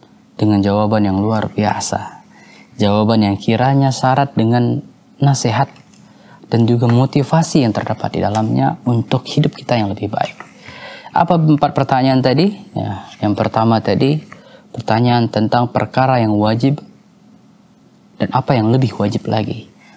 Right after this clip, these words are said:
Artinya di atas wajib. Kemudian perkara yang dekat dan apa yang lebih dekat lagi.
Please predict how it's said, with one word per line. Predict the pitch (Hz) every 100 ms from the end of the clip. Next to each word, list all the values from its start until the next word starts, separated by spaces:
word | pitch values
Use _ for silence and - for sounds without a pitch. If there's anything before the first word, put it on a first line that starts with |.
| -
Artinya | 98 - 113 120 143 135
di | -
atas | - 135 -
wajib. | 123 120 - - - _ - - - - - _ _ - - - - -
Kemudian | 110 101 107 127 127 - - - - - - _ _ - - - - - - - - -
perkara | 127 117 - 131 135 139
yang | 123 110 104
dekat | - 123 120 - - - - _ _ _ _ _ - - - - _ _
dan | 107 98
apa | - 135
yang | 107 120
lebih | 123
dekat | 117 - -
lagi. | 131 117 -